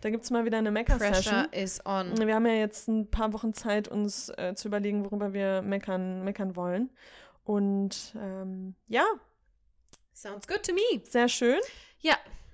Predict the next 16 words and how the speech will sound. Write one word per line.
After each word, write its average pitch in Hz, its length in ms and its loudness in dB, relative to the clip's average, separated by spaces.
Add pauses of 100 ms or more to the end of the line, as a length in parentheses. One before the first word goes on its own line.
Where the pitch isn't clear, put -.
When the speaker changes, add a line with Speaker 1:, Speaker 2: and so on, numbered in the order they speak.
(240)
Speaker 2:
Habt 233 240 -2
eine 240 80 -2
gute 214 280 -2
Zeit, 381 380 2
bleibt - 260 -2
gesund, 339 440 0
passt 262 240 6
auf 233 120 -6
euch 220 200 -2
auf. 302 460 6
Ähm, 240 420 -2
Speaker 1:
Bewertet 247 460 6
uns 240 140 4
auf 240 120 2
Spotify. 269 720 2
Speaker 2:
Ja. 220 200 2